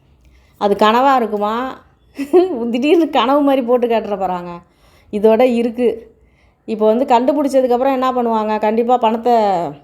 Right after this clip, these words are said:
வாங்கிடுவாங்க, அது அடுத்த பிரச்சனை. பணத்தை வாங்கினாங்கன்னா அதுக்கப்புறம் முத்து சும்மா இருப்பாரா? மூணு பேருக்கு சேர வேண்டிய பங்கு தானே அது. இவங்க என்ன நினைச்சுக்கிறாங்க, "ஆஹா, நம்ம தேடி போனது நம்மள வழியக்க நம்மள தேடி வருது.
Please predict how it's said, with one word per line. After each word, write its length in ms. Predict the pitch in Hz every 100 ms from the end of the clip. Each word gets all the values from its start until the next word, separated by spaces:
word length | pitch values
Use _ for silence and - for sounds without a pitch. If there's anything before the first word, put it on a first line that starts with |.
| _ -
வாங்கிடுவாங்க, 520 | 185 240 262 240 220
அது 180 | 196 190
அடுத்த 260 | 190 196
பிரச்சனை. 380 | 233 208 214 196 156 - _ _ _ _
பணத்தை 360 | 208 220 277 311
வாங்கினாங்கன்னா 480 | 277 269 254 247
அதுக்கப்புறம் 520 | 254 262 240 233 247 247
முத்து 280 | 226 269
சும்மா 240 | 233 233 240
இருப்பாரா? 680 | 220 208 202 208 226 220 170
மூணு 280 | 165 220 269
பேருக்கு 300 | 247 269 277
சேர 260 | 269 247 247
வேண்டிய 260 | 240 226
பங்கு 280 | 220 214 214
தானே 240 | 220 233 226
அது. 400 | 196 180 147 - _ _ _
இவங்க 300 | 220 262 294
என்ன 180 | 285 285
நினைச்சுக்கிறாங்க, 520 | 277 247 254 247 247
"ஆஹா, 440 | 254 220 247 262
நம்ம 200 | 233 214
தேடி 340 | 208 233 262 262
போனது 320 | 240 240 269
நம்மள 240 | 247 226
வழியக்க 380 | 214 226 254 262
நம்மள 340 | 240 220 254
தேடி 260 | 233 247 247
வருது. 520 | 226 233 240 233 160